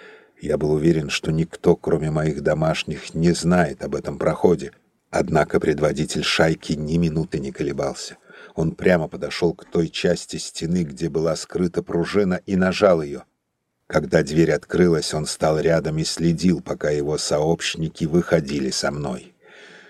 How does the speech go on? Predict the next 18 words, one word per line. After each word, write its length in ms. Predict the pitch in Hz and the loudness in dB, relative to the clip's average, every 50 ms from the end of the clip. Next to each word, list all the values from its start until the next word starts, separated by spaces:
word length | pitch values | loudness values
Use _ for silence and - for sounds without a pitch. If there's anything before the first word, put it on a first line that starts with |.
| - _ - | -20 _ -6
Затем 380 | - 76 82 - - 95 73 71 | -2 0 0 0 0 -2 -2 -2
он 100 | 73 73 | -4 -4
закрыл 480 | - 78 69 - - 87 78 73 71 | -4 -4 -4 -2 -2 0 0 0 0
дверь 360 | 64 78 78 87 92 87 85 - - | -2 0 4 4 4 4 2 -2 -6
и 120 | - 104 | -4 -4
последовал 760 | - - - 92 85 - - - 71 69 67 64 65 64 67 64 | -4 -4 -4 -6 -4 -4 -4 -2 -2 -2 -2 -2 -2 -4 -4 -4
за 220 | 62 - 71 73 | -4 -2 -2 -2
нами. 460 | 69 67 62 58 55 - - - _ _ _ _ _ _ _ _ _ _ _ _ _ _ _ _ _ _ _ _ _ _ _ - | -2 -2 -6 -6 -8 -12 -20 -20 _ _ _ _ _ _ _ _ _ _ _ _ _ _ _ _ _ _ _ _ _ _ _ -8
Мы 160 | 73 71 67 | -6 -6 -6
спустились 640 | - - - 71 - - - 82 69 69 69 - - | -6 -6 -6 -6 -6 -4 -6 -4 -4 -4 -6 -6 -8
в 100 | - - | -8 -4
подвал 480 | - - 78 71 73 78 82 76 71 | -2 0 0 2 2 2 4 4 2
и 80 | 69 67 | 0 -2
пошли 400 | - - - - - - 80 80 | -4 -6 -6 -4 -2 0 -2 -2
по 220 | - - - 78 | 0 0 0 0
длинному 580 | 73 76 78 82 85 80 80 78 78 76 73 73 | 0 2 2 2 2 2 0 -2 -2 -2 -4 -6
извилистому 640 | 67 67 73 80 80 78 71 - - - 76 73 69 | -6 -4 -2 -2 -2 -2 -2 -6 -8 -8 -8 -8 -6
коридору, 580 | - - 73 76 73 71 90 87 82 78 - | -4 -4 -2 -2 0 2 4 4 4 2 -2